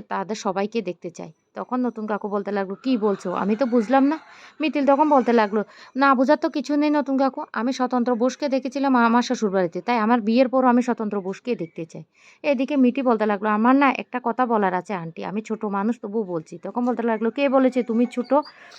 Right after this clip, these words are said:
আচ্ছা বলো মিটি, তুমি কী বলতে চাইছো?" মিটি তখন বলতে লাগলো, "হ্যাঁ, আমাদের বাড়ির সবাই কিন্তু অ্যাডজাস্ট করে নেবে না মিতিলের সে-, বৌদির সাথে, কারণ সেটা মিতিলও জানে যে দাদাভাই আর বৌদিমণি কিছুতে সেটা অ্যাডজাস্ট করে নেবে না।"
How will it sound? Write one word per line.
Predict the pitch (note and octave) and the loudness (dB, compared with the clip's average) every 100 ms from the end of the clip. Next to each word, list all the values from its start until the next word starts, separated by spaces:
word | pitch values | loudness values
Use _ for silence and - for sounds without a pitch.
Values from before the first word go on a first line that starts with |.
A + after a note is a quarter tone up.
| - - | -20 -6
আচ্ছা | B3 C4 | -4 0
বলো | G#3+ A3+ A3 | 0 2 4
মিটি, | A3 A3 C#4 | 2 0 -2
তুমি | C#4 C#4+ | -2 0
কী | B3+ | 0
বলতে | F#3+ F3 | -2 -4
চাইছো?" | E3 F3 G3 | -4 -6 -4
মিটি | G3+ A#3+ | -4 -4
তখন | A3+ B3+ B3+ | -4 -2 0
বলতে | G#3+ F#3+ | 0 -2
লাগলো, | G3 F#3+ F3+ E3+ - - _ _ - | -4 -4 -8 -14 -20 -20 _ _ 0
"হ্যাঁ, | C#4+ A#3+ | 4 4
আমাদের | A3+ B3+ C4+ | 4 4 2
বাড়ির | C4+ C#4+ C4 | 2 2 0
সবাই | B3 A3+ C4 | 0 0 0
কিন্তু | B3+ C#4+ | -2 -2
অ্যাডজাস্ট | A#3 F3+ B3 - | -2 -4 -6 -8
করে | - B3 | -8 -2
নেবে | B3+ A#3 G3 | 0 0 0
না | A3+ | 0
মিতিলের | A#3+ A3 G3 F3+ E3+ | 2 0 -4 -8 -10
সে-, | - A#3+ - _ A3 | -14 -20 -20 _ -6
বৌদির | G3+ F#3+ G#3 | -4 0 -2
সাথে, | G3+ F3+ F3+ E3 _ _ | -2 -8 -10 -16 _ _
কারণ | - G#3 F#3+ F3+ E3+ _ - | -4 -2 -2 -6 -12 _ -8
সেটা | A#3+ A#3 C4 C4+ - _ | -6 -2 -2 -2 -8 _
মিতিলও | A3+ A3+ A3+ B3 | -10 -6 -2 0
জানে | A#3+ G#3 E3+ F3+ _ _ - | 2 0 -4 -10 _ _ -16
যে | G3 A#3+ G#3+ | -4 0 0
দাদাভাই | G#3 G#3 G#3 G#3 B3 C4+ | 2 2 0 2 2 2
আর | - C4 | 2 2
বৌদিমণি | G#3+ G#3 A#3 B3 C#4 | 2 0 2 2 2
কিছুতে | D4+ A#3+ - C#4 D4 | -2 -10 -8 -6 -4
সেটা | B3 C4 | -4 -4
অ্যাডজাস্ট | G3 D3 G3 - | -4 -6 -10 -8
করে | G3+ F#3 | -8 -6
নেবে | D#3+ | -8
না।" | E3 | -10